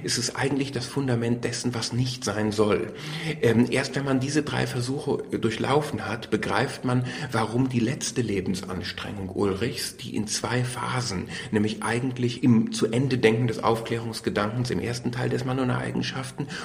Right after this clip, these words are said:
und letztlich in der liebenden Eignung und Durchdringung der Schöpfung, wenn man das so pathetisch sagen kann, besteht, dass erst diese beiden letzten Anstrengungen die ganze intellektuelle Anstrengung Ulrichs wirklich verlangen.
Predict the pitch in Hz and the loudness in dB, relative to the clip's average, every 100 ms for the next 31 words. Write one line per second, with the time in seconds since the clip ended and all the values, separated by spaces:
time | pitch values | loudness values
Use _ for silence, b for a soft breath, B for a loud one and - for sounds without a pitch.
0 | 151 113 107 120 - 123 123 117 107 110 | 0 0 0 -2 -2 -4 -2 -2 -2 -2
1 | 117 117 110 104 - - 92 87 92 101 | 2 2 2 0 -2 -4 -6 -4 -4 -6
2 | - 104 120 104 - 104 - 107 - - | -6 -6 -2 -2 -2 -6 -4 -6 -8 -10
3 | - - - 95 101 90 - - - 101 | -10 -10 -8 -8 -6 -8 -8 -10 -10 -8
4 | 92 95 98 95 98 - 90 95 95 - | -6 -6 -4 -4 -4 -6 -6 -4 -8 -6
5 | 98 90 95 - 101 123 - B B 151 | -4 -4 -4 -2 -2 -2 -4 B B -6
6 | - 117 - 131 123 - - - 135 - | 0 0 0 0 -2 -2 -10 -6 -2 0
7 | 113 113 110 107 120 - - 107 - 95 | 0 -2 0 0 0 -2 -2 -4 -4 -6
8 | - 104 101 104 110 123 B B - 110 | -6 -6 -4 -2 -2 -2 B B -8 -2
9 | 110 123 123 127 110 120 110 107 120 117 | 0 0 0 0 -2 -2 -4 -2 -2 0
10 | 98 101 - 104 104 107 104 - - 120 | -2 -4 -6 -6 -4 -2 -4 -6 2 2
11 | 113 104 - - - - 107 107 - - | 4 0 -4 -8 -8 0 0 0 -4 -6
12 | 104 107 95 90 | -2 0 0 -2